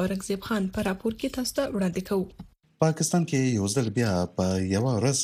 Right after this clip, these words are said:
Speaker 2: کې د کرونا وایرس نه متاثره څلور زره نوي کیسونه ریپورټ کېدو پس دلته د مریضانو شمیره دوه نوي زره ته نږدې شوې ده. پاکستان کې په لومړي ځل کرونا وایرس له وجې په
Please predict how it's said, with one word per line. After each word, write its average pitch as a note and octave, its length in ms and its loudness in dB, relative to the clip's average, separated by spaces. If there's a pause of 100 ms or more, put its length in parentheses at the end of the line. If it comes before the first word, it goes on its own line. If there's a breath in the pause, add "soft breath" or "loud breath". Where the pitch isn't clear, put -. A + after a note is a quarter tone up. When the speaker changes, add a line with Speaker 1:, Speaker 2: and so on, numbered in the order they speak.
Speaker 2:
کې G#2 220 0
د F2 100 0
کرونا F2 300 0
وایرس A2 320 0
نه F#2 100 0
متاثره G#2+ 920 0
څلور G#2 440 0
زره G#2+ 280 0
نوي G#2 320 0
کیسونه F#2 480 0
ریپورټ E2+ 340 -4
کېدو F#2+ 300 0
پس G2+ 160 0 (280)
دلته B2+ 360 0
د F#2 140 0
مریضانو F#2 500 0
شمیره E2+ 260 0 (600 loud breath)
دوه G#2+ 340 2
نوي F#2 260 0
زره F2 240 0
ته E2 140 0
نږدې E2 320 -2
شوې D#2+ 260 -2
ده. D#2 60 0 (180)
پاکستان F2 560 0
کې F#2+ 320 0 (220)
په C3 160 4
لومړي C3 340 2
ځل F2 240 0
کرونا F#2+ 320 2
وایرس A2 300 2
له G#2 100 2
وجې G#2 480 0
په F2+ 160 2